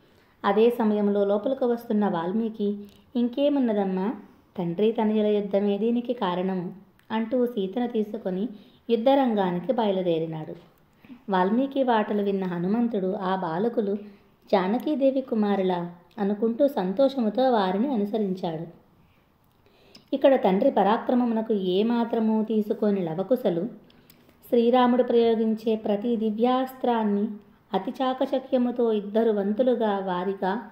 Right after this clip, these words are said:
ఉపసంహరిస్తూనే ఒక్కసారిగా మరో రెండు దివ్యాస్త్రములను వదిలారు. ఆ బాణాలు ఆకాశమంతా అగ్నిజ్వాలలు చూచి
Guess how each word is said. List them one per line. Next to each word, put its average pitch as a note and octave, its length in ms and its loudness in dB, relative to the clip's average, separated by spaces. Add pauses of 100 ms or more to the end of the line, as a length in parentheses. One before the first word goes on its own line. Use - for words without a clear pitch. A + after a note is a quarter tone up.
(720)
ఉపసంహరిస్తూనే A3 1080 0 (540)
ఒక్కసారిగా B3 800 0
మరో A3 320 2
రెండు G#3 240 0
దివ్యాస్త్రములను G3 960 -2
వదిలారు. E3+ 480 -4 (760)
ఆ F#3+ 100 0
బాణాలు G3 500 2
ఆకాశమంతా G#3+ 920 -2
అగ్నిజ్వాలలు G#3+ 1000 0
చూచి F#3 340 -4